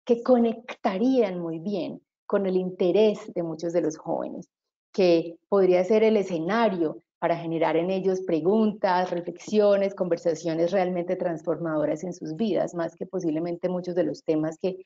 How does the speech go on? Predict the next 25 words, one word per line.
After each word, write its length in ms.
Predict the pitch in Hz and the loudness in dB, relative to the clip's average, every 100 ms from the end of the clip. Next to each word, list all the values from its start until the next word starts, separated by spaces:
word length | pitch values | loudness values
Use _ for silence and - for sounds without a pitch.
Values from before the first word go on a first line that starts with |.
| _ _ - | _ _ -2
convencionalmente 880 | 208 175 175 175 165 165 190 196 208 | 0 0 0 0 0 0 -2 -2 -2
se 80 | |
incluyen, 560 | 214 220 254 208 190 196 _ _ _ | -4 -2 0 0 0 -6 _ _ _
pues 140 | 165 | -8
aquí 200 | 160 - 175 | -8 -6 -4
podríamos 500 | 170 170 180 175 175 | 0 2 2 0 -2
hablar 400 | 165 160 147 147 | 0 2 2 2
de 260 | 170 180 | 2 4
ellos, 320 | 165 165 175 - _ _ _ | 4 2 0 -6 _ _ _
de 160 | 156 160 | 0 2
arte, 360 | 160 160 - | 2 -2 2
de 160 | 170 170 | 2 2
cultura, 680 | 160 156 - 180 170 175 180 | -4 -6 -2 2 2 2 2
de 80 | 170 | 0
desarrollo 420 | 170 160 156 156 | 0 0 0 0
territorial, 880 | 175 170 160 156 156 175 175 170 170 175 - - | 0 0 -2 0 2 2 4 4 2 -4 -10 -4
de 60 | |
lo 80 | 175 | -4
que 100 | 175 | -4
significa 420 | 156 156 160 160 | -6 -8 -6 -6
ser 160 | 165 160 | -4 -6
ciudadano, 960 | - 170 160 160 175 185 180 180 170 - _ _ | -4 -2 0 2 2 0 0 0 -2 -4 _ _
de 200 | 190 370 | -2 0
cómo 260 | 214 185 180 | 0 0 0
conectarnos 680 | 190 175 175 160 165 175 | -2 -2 -2 0 0 -4